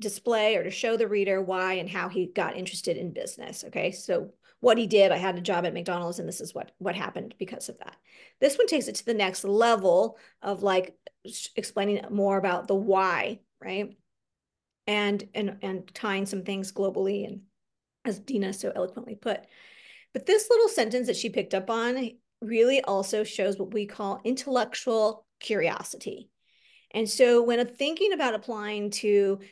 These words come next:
places like H Y P R S or the Ivy League type of schools, or if you're a female, a sister schools, well, what we do when we talk to, Dean and I both have private clients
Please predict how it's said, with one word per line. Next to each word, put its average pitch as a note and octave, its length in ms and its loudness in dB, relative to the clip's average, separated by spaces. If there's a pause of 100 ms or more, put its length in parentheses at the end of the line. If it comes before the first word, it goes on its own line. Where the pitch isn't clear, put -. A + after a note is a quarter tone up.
(200)
places A#3+ 340 2
like F#3+ 200 2
H G3+ 220 2
Y F#3 140 2
P G3 220 0
R F3+ 80 0
S E3+ 200 -2
or - 200 -8
the F#3 180 -6
Ivy F#3 260 2
League F3 200 0
type E3+ 320 -2
of - 120 -6
schools, F#3 440 -2
or - 60 -4
if - 120 -10
you're F#3 240 -2
a F#3 60 -10
female, F#3 460 -6 (340)
a - 40 -6
sister - 380 -2
schools, - 560 -8 (720)
well, A3 340 2
what G#3 220 6
we D4+ 240 0
do A#3 300 2
when G3+ 120 2
we G3+ 120 0
talk G3+ 320 -4
to, G3+ 340 2
Dean A#3 160 0
and G#3 80 -2
I F#3 120 -2
both G3+ 200 -2
have F#3+ 160 -8
private F3 260 -4
clients G#3+ 540 -2